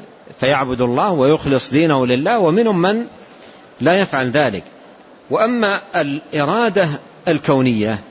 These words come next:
فهي ما أراده سبحانه وتعالى كونا وقدرا، وما أراده الله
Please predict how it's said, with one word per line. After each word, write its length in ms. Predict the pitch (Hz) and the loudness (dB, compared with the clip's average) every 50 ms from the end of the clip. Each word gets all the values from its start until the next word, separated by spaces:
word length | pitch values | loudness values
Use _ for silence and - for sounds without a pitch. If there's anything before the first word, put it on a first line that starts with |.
| - - - | -8 -2 0
فهي 220 | 190 202 214 208 | 2 2 2 2
ما 280 | 214 233 240 226 202 185 | 2 0 0 0 0 0
أراده 420 | 202 220 214 190 180 165 160 156 | 2 2 2 2 2 2 0 0
سبحانه 480 | 147 - 151 135 - 180 196 185 165 151 | 0 -2 -4 -4 -4 -4 -2 -2 -2 -2
وتعالى 380 | 135 - 165 214 214 180 156 | -2 -2 -4 -4 -2 -2 -2
كونا 400 | - - 220 214 190 175 160 147 | 0 0 0 2 2 2 0 0
وقدرا، 460 | 139 139 - - 123 117 107 92 78 - - - - - - - - - - - - - - - - - - 139 120 | 0 0 0 -2 -2 -2 -4 -4 -6 -14 -18 -20 -20 -20 -20 -20 -20 -20 -20 -20 -20 -20 -20 -20 -20 -20 -10 -4 -2
وما 480 | 135 143 143 151 156 - - 147 139 | 0 2 2 2 2 0 0 -2 -2
أراده 440 | 139 160 202 214 208 190 170 143 147 | 0 0 0 0 2 0 0 0 0
الله 300 | 139 139 143 147 127 | 0 0 0 0 -2